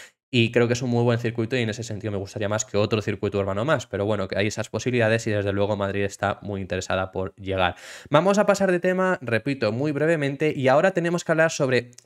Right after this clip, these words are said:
hablaría más, me extendería más, pero es que no da tiempo tampoco a extenderse mucho más por el,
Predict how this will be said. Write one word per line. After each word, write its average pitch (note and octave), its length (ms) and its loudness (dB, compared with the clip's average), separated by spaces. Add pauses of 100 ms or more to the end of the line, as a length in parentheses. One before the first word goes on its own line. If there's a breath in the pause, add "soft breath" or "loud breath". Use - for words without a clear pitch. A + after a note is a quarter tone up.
(120)
hablaría C3+ 380 4
más, G3 240 4
me F3 80 2
extendería D3+ 420 -2
más, D#3+ 160 -2
pero B2 160 -2
es B2 80 -4
que D3 100 -4
no C#3 120 0
da B2+ 100 4
tiempo B2+ 260 -2
tampoco A#2 360 0
a - 20 -2
extenderse A2 400 -4
mucho A2 240 -4
más A2 220 0
por F#2 180 -8
el, F#2 280 -4